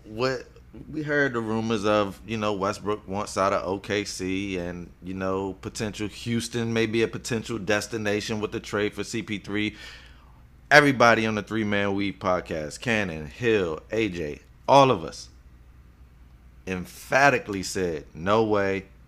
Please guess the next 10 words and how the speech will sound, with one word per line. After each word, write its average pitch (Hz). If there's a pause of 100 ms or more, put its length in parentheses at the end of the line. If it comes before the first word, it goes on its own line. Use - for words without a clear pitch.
(160)
won't 101
happen, 90 (960)
just 104
can't." 104
Nobody 131
wants 123
C 131
P 139
three 139
contract. 175